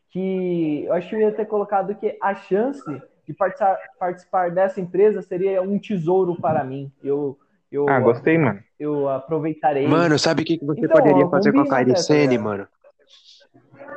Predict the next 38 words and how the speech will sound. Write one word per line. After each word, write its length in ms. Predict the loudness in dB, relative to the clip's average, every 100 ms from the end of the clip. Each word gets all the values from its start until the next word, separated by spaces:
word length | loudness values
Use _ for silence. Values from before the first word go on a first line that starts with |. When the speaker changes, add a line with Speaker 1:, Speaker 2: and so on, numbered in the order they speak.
| -18 -20 _ 0
Speaker 3:
É, 160 | 4
Speaker 1:
Hum. 120 | 4 4
Speaker 3:
fazer 240 | 2 2
citações 420 | 2 0 2 2
de 100 | 4
One 280 | 4 4 2
Piece, 400 | 4 4 4 2
mano. 180 | 2 4
Ia 80 | 4
ficar 240 | 4 2
muito 260 | 4 4 4
legal. 400 | 4 4 4 0 _ _ -20 -20 _ _ -4 0 2 2 2 0
Speaker 2:
Cara. 160 | 0 2
Speaker 1:
Ah, 140 | 2 2
eu 80 | 2
vou 100 | -2
assistir, 380 | -4 -8 -8 -10 -8 -10 -12 -16 _
então. 180 | -8 -8 -16 -20 -20 _ _
Faz 220 | 0 0
sentido 360 | -4 -6 -4 -2
até. 40 | 2 4
Speaker 3:
Sim. 140 | 6
Speaker 2:
Pesquisa 500 | 4 2 2 2 2 0
frases 300 | 2 4 4
Speaker 1:
É. 200 | 2 0 2
Speaker 2:
do 60 |
One 140 | 2 0 -4
Piece 280 | -8 -4 0
no, 440 | 2 4 6 6 6
no 180 | 2
Google, 400 | 2 2 4 4
mano. 320 | 4 0 -4 -8 _ 0
Que 80 | 4
nem 120 | 6
o 60 | 6
Rian 180 | 6
Speaker 3:
Hã? 120 | 6
Speaker 2:
faz. 140 | 4